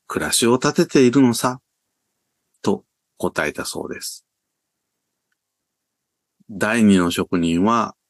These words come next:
手を休めず、国中で一番上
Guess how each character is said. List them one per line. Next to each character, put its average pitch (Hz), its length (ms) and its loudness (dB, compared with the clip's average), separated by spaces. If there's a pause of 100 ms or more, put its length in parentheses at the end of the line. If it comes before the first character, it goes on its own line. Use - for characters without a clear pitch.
(240)
手 139 140 0
を 101 120 4
休 87 300 2
め 139 140 4
ず、 98 240 -6 (720)
国 98 340 2
中 127 260 2
で 127 300 0 (140)
一 - 260 -4
番 151 300 0
上 151 200 2